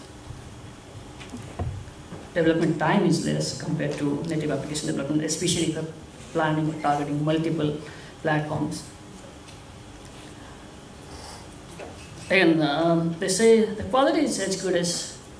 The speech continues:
native, like, native app, especially for some simple applications, uh, if you're not using graphics a lot, if you're not using animations a lot, uh, quality is H code is native apps, and you can achieve native look and feel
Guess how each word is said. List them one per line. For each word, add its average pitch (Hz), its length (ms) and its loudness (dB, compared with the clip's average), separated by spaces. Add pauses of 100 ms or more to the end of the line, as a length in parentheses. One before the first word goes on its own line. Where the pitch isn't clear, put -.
(140)
native, 165 380 0 (260)
like, 170 400 0
native 165 220 2
app, 170 260 0 (240)
especially 175 760 2 (580)
for 196 180 6
some 220 280 6
simple 208 280 4
applications, 170 720 0
uh, 175 40 -2
if 170 160 2
you're 170 100 2
not 160 240 2
using 156 320 2
graphics 151 420 0
a - 60 -4 (100)
lot, 147 220 -2
if - 100 -8
you're 160 160 -4
not - 120 -4
using 156 200 -2 (280)
animations 160 460 4
a - 20 -6
lot, - 320 -4
uh, - 80 -8 (280)
quality 160 280 -4
is - 120 -8
H 170 200 -4
code 170 100 -6
is 175 140 -6
native 165 240 -6 (520)
apps, 254 300 4
and 262 100 4
you 254 60 2
can 269 460 6
achieve 247 320 4
native 214 240 2
look 180 100 2
and 165 140 4
feel 220 240 4